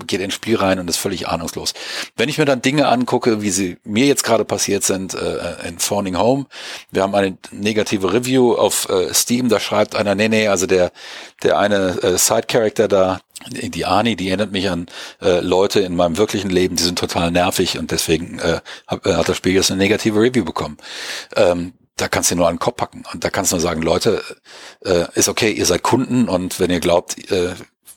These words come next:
ihr könnt euch alles rausnehmen, dann zerstört ihr auch die Märkte. Dann zerstört, ihr zerstört, äh, letzten Endes, äh, zerstört ihr Entwickler mit so einem Scheiß." Nur weil die jetzt nicht, die jetzt nicht, weil nicht jeder genau das Spiel macht, das ihr wollt,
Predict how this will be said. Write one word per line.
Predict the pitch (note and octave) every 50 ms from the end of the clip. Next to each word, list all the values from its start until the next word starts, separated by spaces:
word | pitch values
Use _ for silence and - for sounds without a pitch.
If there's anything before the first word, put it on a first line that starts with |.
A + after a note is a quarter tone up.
| _ -
ihr | G2+ F#2+
könnt | - G2+ F2+
euch | E2+ D#2+ F2+
alles | F#2 G2+ G2+ - -
rausnehmen, | E2 E2+ D#2+ - - F#2 F2 E2+ F2 - - - - -
dann | - E2 D#2
zerstört | - - F2 D#2+ - - F#2+ F2 -
ihr | E2 D2 -
auch | -
die | - E2
Märkte. | D#2+ E2 F2 E2+ - - - - - _ _ _ _ _ _ _ _ _ _ _ _ _ _ _
Dann | - - D#2+
zerstört, | - - F#2 E2+ - - F#2+ F#2 G#2 -
ihr | A2+ G2 -
zerstört, | - G#2 - - - D2+ - - - -
äh, | F#2+ E2+ - - - - - - _ _ - _ _ _
letzten | - G#2+ F#2+ F#2+ - - A2+
Endes, | G2 A2+ B2 B2+ A#2+ - - - - - - - - - -
äh, | - A2 F#2+ G#2
zerstört | - - - A2+ - - A#2+ A2+ -
ihr | G2+ A2
Entwickler | G#2+ A2+ - - - - A2+ E2
mit | D2+ D2 -
so | -
einem | - -
Scheiß." | - - - - - - - - - _ _ _ _ _ _ _ _ _ _ _ _ _ _ _ _ _ _ _ _ _
Nur | A2 G2+ G#2
weil | A2 A2+ G#2+
die | A2 A2+
jetzt | G#2+ A2+ - - -
nicht, | B2+ B2 -
die | C#3+ D3 D3+
jetzt | D3+ D3 - -
nicht, | C#3+ A#2+ - G#2+ -
weil | B2 A2 A#2
nicht | A2 - -
jeder | - D3 F3+ F3 F#3
genau | D3+ D3+ C#3+ D3 D3+
das | C#3+ C3 -
Spiel | - C3+ C3+ C#3+
macht, | C#3 C3+ - -
das | G#2 -
ihr | G2 G2 -
wollt, | A#2 C3 A#2+ B2 C#3 - -